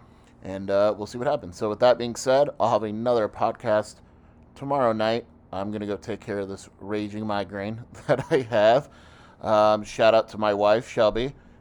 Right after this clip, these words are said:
Missed you on this podcast. It's very monotone, probably, but, uh, go out to Marana. Shout her out. So, uh, appreciate it.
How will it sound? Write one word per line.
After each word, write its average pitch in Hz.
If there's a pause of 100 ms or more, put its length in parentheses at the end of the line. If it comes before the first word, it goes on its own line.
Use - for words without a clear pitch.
Missed 110
you 113
on 110
this 110
podcast. 113
It's -
very 104
monotone, 101
probably, 107
but, 101 (340)
uh, 92
go 135
out 135
to 123
Marana. 123
Shout 117
her 113
out. 98 (420)
So, 90
uh, 90 (680)
appreciate 139
it. 143